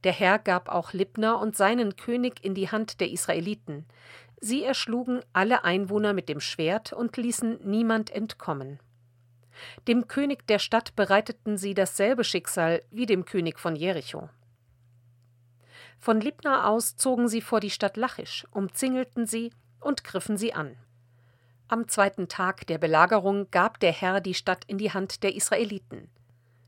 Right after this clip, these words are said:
Sie eroberten sie und erschlugen alle Einwohner, genau wie in Libna. Auch König Horam von Gesa, der den Leuten von Lachisch zu Hilfe eilte,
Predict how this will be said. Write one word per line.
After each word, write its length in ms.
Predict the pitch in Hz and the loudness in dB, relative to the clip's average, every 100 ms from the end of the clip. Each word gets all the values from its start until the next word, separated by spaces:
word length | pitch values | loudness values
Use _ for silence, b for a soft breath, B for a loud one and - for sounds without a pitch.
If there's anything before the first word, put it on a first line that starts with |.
| _ | _
Sie 240 | - 202 233 | -8 -2 2
eroberten 580 | 233 277 302 196 - 165 | 2 2 2 0 -2 -6
sie 260 | 165 208 - B B B B | -6 -8 -10 B B B B
und 160 | 269 | -2
erschlugen 500 | - - 247 254 240 - | 0 0 0 -2 -4 0
alle 320 | 190 233 - | 2 2 2
Einwohner, 580 | 196 208 165 160 165 190 _ | 2 0 -2 0 0 0 _
genau 440 | 190 175 170 220 214 | -2 4 6 4 0
wie 160 | 185 190 | -6 -4
in 180 | 190 | -4
Libna. 500 | 190 185 - 143 131 160 _ _ - _ _ _ _ _ _ | -2 -4 -6 -12 -12 -16 _ _ -20 _ _ _ _ _ _
Auch 180 | 208 202 | 0 0
König 360 | - 208 196 - | 0 -2 -2 4
Horam 360 | 226 214 196 | 6 8 4
von 240 | 190 196 190 | 4 0 0
Gesa, 500 | 190 214 175 156 143 | 0 2 0 0 -2
der 180 | 160 170 | 0 2
den 180 | 170 | 2
Leuten 280 | 170 185 - | 2 2 0
von 220 | 185 180 | -4 0
Lachisch 380 | 165 185 202 - | 0 0 -2 -6
zu 120 | - | -4
Hilfe 360 | 185 254 - 190 | -4 -4 2 2
eilte, 440 | 175 180 185 190 | 4 0 0 -4